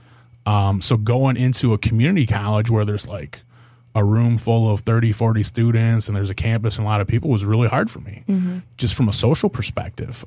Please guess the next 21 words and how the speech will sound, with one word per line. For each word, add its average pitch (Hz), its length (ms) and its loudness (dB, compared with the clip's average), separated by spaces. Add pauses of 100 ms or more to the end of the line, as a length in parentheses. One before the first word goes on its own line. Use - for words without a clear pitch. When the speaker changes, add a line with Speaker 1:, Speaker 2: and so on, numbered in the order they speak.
(120)
Speaker 1:
Um, 104 460 -2 (680)
but - 120 2
what 120 260 2
I 123 100 2
did 131 280 0
to 113 80 0
kind 127 340 0
of 107 420 -2 (580)
tackle 185 440 0
that 110 440 0
is, 110 320 0
is 110 160 0
I'm 110 160 0
very 127 220 2
stubborn 143 640 0 (340)
to 123 120 0
where 117 560 2
I 107 140 0
just 117 260 -2
kinda, 120 240 0
like, 110 220 0